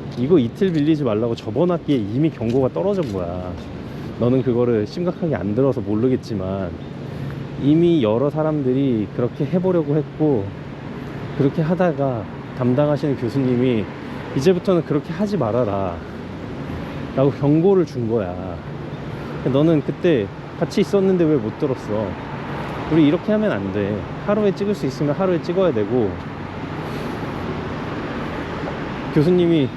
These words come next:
숙제는 하루에 찍어라 라고 이렇게 딱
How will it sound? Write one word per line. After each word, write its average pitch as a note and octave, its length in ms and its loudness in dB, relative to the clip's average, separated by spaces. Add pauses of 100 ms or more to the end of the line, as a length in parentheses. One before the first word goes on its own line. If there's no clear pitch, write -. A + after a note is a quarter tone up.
(720)
숙제는 A3 580 4
하루에 G#3+ 500 2
찍어라 F3 520 2
라고 A2+ 260 0
이렇게 A#2+ 240 -2
딱 D#3 180 0